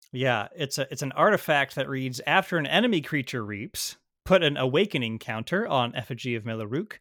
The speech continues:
If there are six or more awakening counters on Effigy of Meleruk, move it to a flank of your battle line as a creature with one hundred power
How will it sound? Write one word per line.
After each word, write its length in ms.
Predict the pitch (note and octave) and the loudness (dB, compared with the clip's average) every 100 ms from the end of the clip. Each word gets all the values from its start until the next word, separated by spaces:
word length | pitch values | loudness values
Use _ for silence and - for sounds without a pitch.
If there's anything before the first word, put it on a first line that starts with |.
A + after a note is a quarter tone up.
| - - _ - | -20 -20 _ -4
If 180 | C#3 - | -4 0
there 160 | D3 | 0
are 140 | D3 B2+ | 2 0
six 340 | - A#3 - | 0 0 0
or 220 | D#3+ C#3+ | 2 2
more 340 | C3 F#3+ G3+ G#3 | 2 4 4 4
awakening 520 | C3 D3 E3+ E3 D#3 | 2 0 -2 -4 -4
counters 420 | D3 E3+ E3+ E3+ | -4 -4 -4 -6
on 160 | - C3+ | -6 -4
Effigy 380 | C#3 C3+ B2+ B2+ | -4 -6 -4 -2
of 80 | |
Meleruk, 520 | A2+ A2+ A2+ E3+ E3+ - | -2 -4 0 0 0 -2
move 220 | D#3+ F#3 | 0 2
it 140 | D3+ | 0
to 100 | - | -2
a 80 | B2 | -4
flank 300 | - G#3+ G#3+ | 0 0 0
of 140 | - C#3+ | -6 -4
your 80 | |
battle 260 | B2+ C#3 C#3 | 0 0 0
line 320 | C3+ C3+ C3+ | 0 -2 -2
as 100 | A#2+ | -6
a 60 | G#2+ | -8
creature 500 | - D#3+ - D3+ C#3+ - - - _ - | -6 -6 -2 -4 -4 -12 -20 -20 _ -6
with 180 | A#2+ A#2 | -4 -2
one 320 | G#2 F#3 G#3+ | 4 6 6
hundred 420 | F#3 G3+ G#3 F#3 | 2 2 0 0
power 480 | - G3+ D3 G#2 | 2 4 4 2